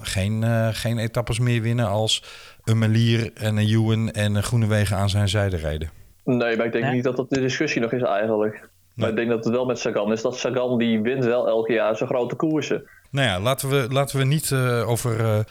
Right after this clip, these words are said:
Speaker 1: het einde van de carrière van Sagan, eh, speculeren, want hij schijnt naar, eh, De Keuning te gaan. Acht miljoen las ik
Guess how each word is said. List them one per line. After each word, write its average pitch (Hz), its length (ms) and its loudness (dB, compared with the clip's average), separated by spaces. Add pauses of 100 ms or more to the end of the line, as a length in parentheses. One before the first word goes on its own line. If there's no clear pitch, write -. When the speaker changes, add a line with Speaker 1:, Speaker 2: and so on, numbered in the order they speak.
(120)
Speaker 1:
het 104 200 -6
einde 139 320 -6
van 120 160 -2
de 113 80 -2
carrière 120 420 0
van 107 160 -4
Sagan, 151 420 -2
eh, 151 80 -2
speculeren, 139 600 0
want 127 220 -2
hij 117 100 -2
schijnt 135 440 -2
naar, 113 500 2
eh, 101 220 -4
De 95 140 0
Keuning 147 380 0
te - 80 -6
gaan. 143 340 -2 (120)
Acht - 220 -4
miljoen 147 480 2
las 110 260 0
ik - 220 -4